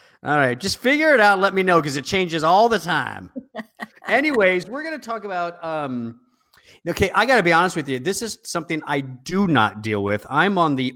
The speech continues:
Speaker 1: oily side of things.
Speaker 2: Well, I'll
Speaker 1: Uh,
Speaker 2: tell you, I'm on the dry
Speaker 1: <laughs> So this,
Speaker 2: side.
Speaker 1: this is gonna be all yours, because everything you're gonna say, if I did it, I would turn into a big pimple.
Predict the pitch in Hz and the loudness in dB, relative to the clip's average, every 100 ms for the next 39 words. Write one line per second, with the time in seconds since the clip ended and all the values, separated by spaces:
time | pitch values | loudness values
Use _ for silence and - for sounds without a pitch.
0 | - 165 165 156 120 110 - 107 98 92 | -4 0 2 2 0 -2 -2 -2 -2 -6
1 | - 85 78 - - _ _ _ _ - | -8 -10 -12 -20 -20 _ _ _ _ -12
2 | 170 - 196 214 - 196 160 156 - _ | -6 0 0 0 0 0 0 -6 -10 _
3 | _ - 190 220 202 202 190 180 170 170 | _ -2 0 0 0 0 0 -2 -2 2
4 | 180 175 170 165 - - 160 165 - 113 | 6 6 4 2 0 0 0 2 2 0
5 | 107 294 - 233 202 185 156 147 156 165 | -4 -6 -4 -4 -2 0 0 2 4 6
6 | 185 202 214 185 175 139 107 113 - - | 6 6 4 4 4 4 0 -6 -12 -18
7 | - _ 151 175 175 190 247 254 240 220 | -20 _ -6 -2 -2 -2 -2 -4 -4 -4
8 | 214 208 175 208 165 139 170 180 151 180 | -2 -4 -4 -2 -2 0 0 0 -2 0
9 | 208 208 170 170 - 175 170 151 127 131 | 0 0 0 -2 -4 -4 -4 -2 -4 -4
10 | 147 - 160 98 71 | -6 -6 -8 -10 -16